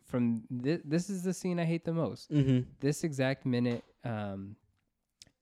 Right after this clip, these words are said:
Speaker 1: when I saw it in the theaters, the very first time, this was the one I had the biggest issue with, going, she literally left the team three minutes ago. We talked about it, like, Friday.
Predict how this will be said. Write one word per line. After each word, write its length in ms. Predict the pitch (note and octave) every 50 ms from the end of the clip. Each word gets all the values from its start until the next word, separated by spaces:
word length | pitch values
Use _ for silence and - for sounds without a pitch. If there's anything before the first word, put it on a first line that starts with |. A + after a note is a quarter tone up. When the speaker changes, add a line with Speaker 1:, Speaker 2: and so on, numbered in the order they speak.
| _ _ _ _ _
Speaker 1:
when 220 | A#2+ A#2 A#2+ A#2
I 60 | A#2 A2+
saw 240 | - C#3 C#3 C#3
it 60 | C#3+ D3
in 120 | D3 D3
the 80 | C#3 C3
theaters, 520 | - - E3+ F3+ E3 A#2+ G#2+ G#2 - -
the 120 | - A#2
very 320 | A#2 A2+ A#2+ C3 C#3 C#3+ D3
first 320 | C#3+ - D#3+ D#3 D3+ -
time, 220 | - F3 F3+ D3+ B2
this 180 | A#2 A2+ -
was 140 | C3+ B2+ B2
the 80 | B2+ B2
one 180 | B2+ B2+ B2
I 80 | B2 B2
had 220 | A2+ B2+ A#2+ A#2
the 80 | A#2+ A2+
biggest 320 | A#2 B2 A#2 A#2+ A#2+ -
issue 240 | E3 F#3 - - B2
with, 260 | A2+ A2 A2 _ -
going, 360 | - A#2+ A#2 A2 A2 A2 G#2+ - _ _ _ _ _ _ _ _ _ _ _ _ _
she 300 | - - - - C#3 C3+
literally 480 | B2+ B2+ D3+ E3+ F3+ F3 E3 E3 D#3 C#3
left 320 | B2+ C3 C3 C3+ - -
the 60 | C3
team 500 | - - - C3 A#2+ A2+ A2+ A2 G#2+ G#2 _ -
three 300 | - A#2+ B2+ C3 C#3 C#3
minutes 360 | B2+ A#2+ A2 G#2+ G#2 - -
ago. 320 | D#2+ - C#2 A#1 - - - _ _ _ _ _ _ _ _ _
We 140 | - A2+ A#2
talked 320 | A#2 - B2+ B2 C#3 C#3 -
about 300 | D3+ C#3+ C3 C3 B2+ B2+
it, 140 | B2 A2
like, 180 | - A2 G#2+ -
Friday. 760 | - - - - A#2+ A2+ A#2 A#2 G2+ - - D#2+ D#2+ F#2 -